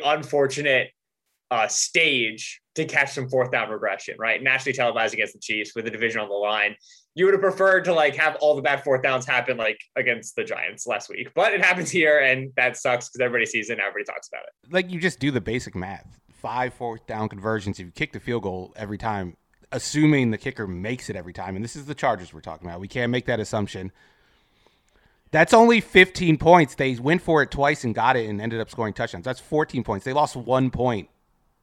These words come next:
Speaker 2: if you do the math. And betting one point to get an extra twenty-one points, that's not a bad trade-off.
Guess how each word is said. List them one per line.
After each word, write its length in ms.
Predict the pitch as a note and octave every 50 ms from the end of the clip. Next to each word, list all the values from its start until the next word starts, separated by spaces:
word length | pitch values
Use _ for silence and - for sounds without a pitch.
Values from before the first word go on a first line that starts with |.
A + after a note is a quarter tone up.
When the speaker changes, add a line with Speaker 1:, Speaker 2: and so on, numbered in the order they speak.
| _ -
Speaker 2:
if 160 | B2 A#2+ B2
you 80 | B2+
do 140 | A#2+ B2+ C3+
the 100 | A#2 A#2
math. 400 | G#2+ A2 A2 A2 F#2 E2 - - _ _ _ _ _ _ _ _ _ _ _ _ -
And 240 | D#3 D#3+ C#3+ B2+
betting 340 | - D#3+ E3 F3+ G3 G3 F3+
one 280 | D#3 D3+ D3+ D#3 E3+ E3
point 420 | - D#3 D3+ D#3 D#3+ E3+ E3 -
to 140 | - D#3+ C#3
get 320 | A2 B2+ C3+ C3 C3 C3 -
an 100 | A#2+ A#2+
extra 380 | A#2+ A#2 B2 - - - C3+ A2+
twenty-one 520 | - - B2 B2 B2+ B2 G#2 A2 A#2+ C3
points, 340 | B2 C#3 C#3+ C#3+ D3+ D3+ -
that's 300 | - A#2+ B2 A#2+ - -
not 200 | C#3 C3 B2 A#2+
a 60 | A#2+
bad 280 | F#2+ - A2+ A2 A2 G2
trade-off. 500 | - A2 G2+ F#2+ F#2 F2 D#2 D2+ -